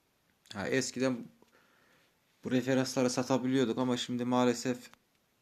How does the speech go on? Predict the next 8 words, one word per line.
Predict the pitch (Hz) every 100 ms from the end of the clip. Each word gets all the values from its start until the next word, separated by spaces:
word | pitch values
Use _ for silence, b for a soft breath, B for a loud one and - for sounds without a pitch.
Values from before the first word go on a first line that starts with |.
| _ _ _ _ -
e, | 110 107
satma | 123 117 120 113
bölümünü | 120 117 113
kaldırmışlar. | 117 117 117 110 98 - 123 - - _ _ _ _ _ _ _ _ _ _ _ _ _ _ _ _ _ _ _ _ _ _ _ _ _
Ha, | - 92
dilerseniz | 110 120 113 107 110 120
de |
alabilirsiniz. | 113 113 113 113 - 101 117 -